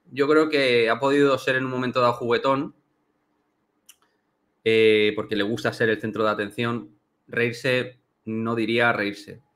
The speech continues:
Lo que sí que está claro es que él siempre ha priorizado hasta el día de hoy <clears throat> todo lo que tienen que ver con,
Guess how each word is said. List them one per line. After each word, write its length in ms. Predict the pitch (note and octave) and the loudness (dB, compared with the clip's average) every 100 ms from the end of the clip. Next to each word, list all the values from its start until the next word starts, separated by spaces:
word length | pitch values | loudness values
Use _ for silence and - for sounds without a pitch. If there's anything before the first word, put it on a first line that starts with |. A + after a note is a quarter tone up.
| _ _ _ - | _ _ _ -8
Lo 140 | G#2 | -6
que 100 | G#2+ | -6
sí 160 | - B2 | -8 -6
que 60 | |
está 220 | A#2+ B2 A#2 | -4 -2 0
claro 300 | A#2 A#2 A#2+ | 0 4 2
es 120 | A#2+ | 2
que 100 | B2+ | -2
él 80 | B2 | -4
siempre 480 | C3+ B2+ B2 C#3 | -4 -4 -2 0
ha 320 | C#3 C3+ - - | 0 -2 -8 -10
priorizado 540 | B2 A#2 A2+ B2 B2 | -4 -2 -4 -2 0
hasta 240 | G#2+ - G#2 | 0 -4 -6
el 80 | |
día 200 | A2+ C3 | -2 0
de 120 | B2+ B2 | 2 2
hoy 240 | D#3 D#3 - - _ - | 0 -4 -16 -20 _ -4
<clears throat> 520 | A#3 A3 A3+ - - | -2 0 -2 -4 -4
todo 160 | C#3+ D3 | 0 2
lo 120 | D3+ | 0
que 80 | C3+ | -2
tienen 240 | C#3 C#3+ | -2 -2
que 100 | C3 | -2
ver 180 | C#3 C3+ | -2 -2
con, 680 | C3+ B2 A2+ G#2+ G2+ F#2+ | -2 -2 -2 -6 -12 -16